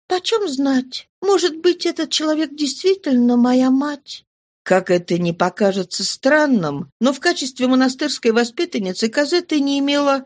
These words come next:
ни малейшего понятия о материнстве и, в конце концов, начала воображать, что она появилась на свет помимо матери, тем более, что она не знала даже ее имени.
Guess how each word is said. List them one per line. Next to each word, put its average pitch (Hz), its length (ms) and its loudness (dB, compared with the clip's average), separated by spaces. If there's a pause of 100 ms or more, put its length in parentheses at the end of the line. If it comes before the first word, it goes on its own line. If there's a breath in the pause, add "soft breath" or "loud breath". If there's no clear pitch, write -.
ни 320 160 0
малейшего 277 720 2
понятия 208 540 2
о 180 40 2
материнстве 247 880 0
и, 202 120 0
в 175 60 -8
конце 269 280 0
концов, 214 460 -2
начала 220 400 2
воображать, 196 600 2
что - 260 0
она 185 540 2
появилась 311 520 0
на 185 120 -2
свет 240 300 -2
помимо 208 460 2
матери, 143 640 -2 (160)
тем 185 180 0
более, 190 240 4
что 202 220 -2
она 220 160 4
не 262 160 2
знала 285 400 0
даже 156 300 0
ее 202 300 2
имени. 160 680 -2